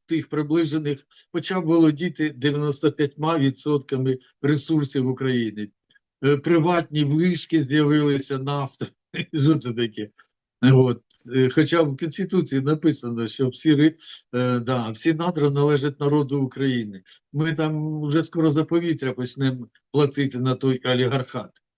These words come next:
Оці, е, оця видимість боротьби з олігархатом, яка була під час нинішньої влади і так далі, це просто спосіб викачати з них ще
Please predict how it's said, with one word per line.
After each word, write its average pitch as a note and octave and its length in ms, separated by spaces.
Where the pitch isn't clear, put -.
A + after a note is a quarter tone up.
Оці, F3 540
е, A#2 680
оця C#3 240
видимість D#3+ 840
боротьби C#3+ 500
з C#3 80
олігархатом, C3+ 1040
яка A#2+ 460
була C3 360
під - 200
час - 380
нинішньої A#2 920
влади C3+ 680
і A#2+ 100
так C3 240
далі, D3 420
це A3 180
просто G#3 360
спосіб C#3 480
викачати B2+ 580
з A2 80
них A#2+ 240
ще A2 280